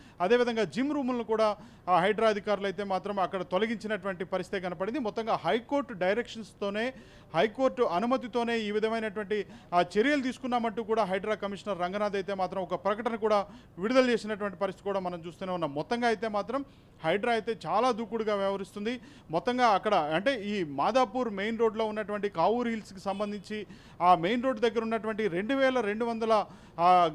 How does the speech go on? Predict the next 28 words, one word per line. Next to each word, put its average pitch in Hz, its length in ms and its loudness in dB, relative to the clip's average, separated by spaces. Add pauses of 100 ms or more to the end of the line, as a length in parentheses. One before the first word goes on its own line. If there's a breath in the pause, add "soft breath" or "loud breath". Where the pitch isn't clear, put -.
గజాల 254 320 4
స్థలాన్ని 226 540 2
అక్కడ, 185 300 2
ఆ 175 180 4
గజాలకు 202 460 2
సంబంధించినటువంటి 208 800 -2
ఆ 175 240 0
స్థలం 247 440 0
అయితే 247 220 -2
మాత్రం 214 340 -4
అక్కడ, 196 320 0 (500 loud breath)
ఆ, - 20 8
పూర్తి 220 360 -2
స్థాయిలో 233 300 4
అక్కడ, 202 200 2
అంటే 226 200 2
అక్కడ, 220 280 0 (440 loud breath)
ఆ, 208 100 6
కొన్ని 214 320 2
రకాలైనటువంటి 254 580 2
వ్యాఖ్యలు 214 360 -2
కూడా 233 160 0
వినిపిస్తున్నాయి. 202 440 -6
స్థానికులు 254 500 -2
కూడా 247 200 0
అక్కడ 226 320 0 (400 loud breath)
చాలా, 262 500 4
ఆ, 208 140 -2